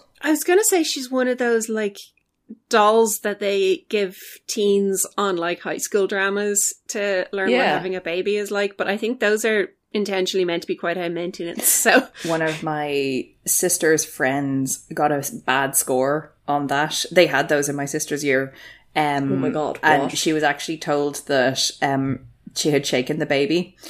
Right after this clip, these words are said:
Speaker 3: And she was like, "Oh no, what happened?" And, um, she <laughs> went home and discovered that, um, her dad had been like, "Oh, this, this doll is a cool thing," and had turned it upside down to <laughs> examine it.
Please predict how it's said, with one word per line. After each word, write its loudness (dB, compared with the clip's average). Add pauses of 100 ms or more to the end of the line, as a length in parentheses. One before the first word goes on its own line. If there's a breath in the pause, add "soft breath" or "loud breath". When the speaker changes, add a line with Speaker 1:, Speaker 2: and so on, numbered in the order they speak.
(260 loud breath)
Speaker 3:
And 0
she -4
was -8
like, -12
"Oh 2
no, 4
what 0
happened?" 0
And, -4
um, -2
she 0
<laughs> -4
went 4
home 2
and -4
discovered -4
that, 0
um, -2 (380 loud breath)
her 4
dad 0
had -2
been 0
like, 2
"Oh, 4
this, -2
this -6
doll 2
is -4
a -8
cool 2
thing," 0
and 0
had -2
turned -4
it -4
upside -6
down -4
to -2
<laughs> 4
examine 0
it. -6